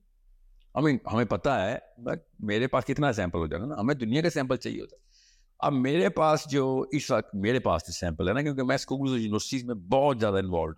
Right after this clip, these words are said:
हूँ। मैं तो, let's just say, three to four program, programs a month मेरे चल रहे थे। Actually, sometimes even मैंने एक महीने में अठारह program भी किए। But I was in every school, every university।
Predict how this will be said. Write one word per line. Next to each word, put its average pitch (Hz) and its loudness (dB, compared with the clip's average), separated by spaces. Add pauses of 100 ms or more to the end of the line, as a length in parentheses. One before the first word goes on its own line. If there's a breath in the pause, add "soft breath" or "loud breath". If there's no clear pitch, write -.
हूँ। - -20 (220)
मैं 113 2
तो, 113 2 (1400 soft breath)
let's 113 2
just 113 0
say, 107 2
three 147 -4
to 107 0 (100)
four 123 2
program, 123 0 (160)
programs 123 2
a 85 -2
month 151 0
मेरे 92 0
चल 85 -4
रहे 82 0
थे। 101 -2
Actually, 98 -2
sometimes 117 0
even 131 -2 (160)
मैंने 101 0 (100)
एक 139 2
महीने 123 2
में 147 2
अठारह 123 0
program 101 0
भी 90 -6
किए। - -14 (1300)
But - -4
I 156 4
was 156 2
in 117 -12
every 214 2
school, 175 0
every 151 2
university। 90 -4